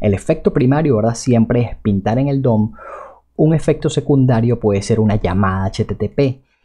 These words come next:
Y queremos que React haga algo distinto de mostrar H T M L. Entonces, precisamente de ahí viene el nombre Use Effect.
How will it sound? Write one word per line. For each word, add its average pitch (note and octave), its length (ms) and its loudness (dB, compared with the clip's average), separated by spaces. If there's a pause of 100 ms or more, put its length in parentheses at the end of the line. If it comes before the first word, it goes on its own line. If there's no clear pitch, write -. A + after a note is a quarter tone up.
(120)
Y C3+ 120 -6
queremos A#2+ 380 0
que - 80 -4
React C#3 560 0
haga B2+ 280 -2
algo B2 360 -2
distinto B2 680 0
de G#2+ 80 0
mostrar G#2 380 -2
H A2 200 -4
T - 100 -6
M F#2 240 -2
L. - 240 -14 (420)
Entonces, B2 300 -6
precisamente C#3+ 760 0
de B2+ 120 2
ahí A2+ 100 0
viene B2 200 0
el B2+ 120 0
nombre A2 480 -2 (100)
Use A#2+ 300 0
Effect. - 460 -4